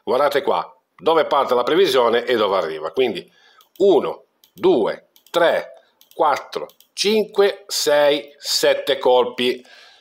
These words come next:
Quindi giovedì, guardate, quindi l'estrazione di ieri sera che era venerdì, ma quella di giovedì,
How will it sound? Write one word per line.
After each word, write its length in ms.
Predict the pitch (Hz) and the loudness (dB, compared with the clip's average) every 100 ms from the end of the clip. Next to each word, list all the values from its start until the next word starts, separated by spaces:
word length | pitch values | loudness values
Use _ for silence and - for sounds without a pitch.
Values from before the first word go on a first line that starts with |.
| _ | _
Quindi 240 | 117 202 | -6 -6
giovedì, 680 | - 170 190 175 190 202 - | 0 2 2 2 2 0 -4
guardate, 560 | - 127 156 143 135 - | -2 0 0 0 0 -2
quindi 240 | 120 98 | -4 -6
l'estrazione 460 | 87 95 107 135 117 | -6 -4 -4 -2 0
di 100 | 110 | 0
ieri 140 | 123 | -2
sera 260 | 131 127 98 | 0 0 0
che 360 | - 90 - _ _ _ _ | -2 -6 -10 _ _ _ _
era 180 | - 87 | -8 -4
venerdì, 320 | 107 135 127 | 0 0 2
ma 120 | 113 | 0
quella 180 | 110 113 | 0 0
di 80 | 104 | 0
giovedì, 640 | 120 147 160 185 - - | 0 2 2 0 -4 -20